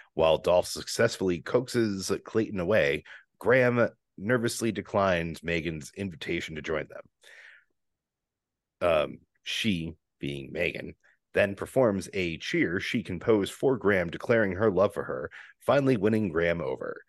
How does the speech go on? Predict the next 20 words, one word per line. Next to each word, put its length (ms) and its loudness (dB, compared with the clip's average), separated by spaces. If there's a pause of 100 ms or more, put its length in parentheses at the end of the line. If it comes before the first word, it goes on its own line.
(280)
They 140 0
drive 380 2
off 320 6
with 340 -2 (160)
Dolph 280 2
and 140 -2
Clayton. 420 -8 (920)
The, 380 0
uh, 100 2 (200)
final 300 2
scene 640 -8
shows 420 -2
Peter 320 0
and 80 0
Nancy. 480 -4 (200)
Well, 340 -2 (120)
it's 280 -10
sort 140 -2
of 60 -4
a 200 0